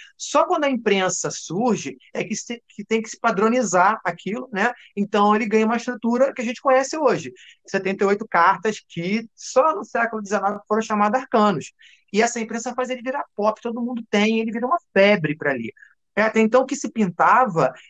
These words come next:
é, é, você tá falando de uma época que, não, que a educação não era compulsória,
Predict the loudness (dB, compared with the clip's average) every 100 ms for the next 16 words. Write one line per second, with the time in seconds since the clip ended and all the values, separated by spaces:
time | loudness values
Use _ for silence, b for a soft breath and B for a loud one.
0 | 0 4 4 4 0 0 -2 -6 -6 0
1 | 0 2 2 0 -2 -6 -4 -4 -4 0
2 | 2 2 0 -2 0 0 2 2 0 -2
3 | -6 2 6 6 4 -2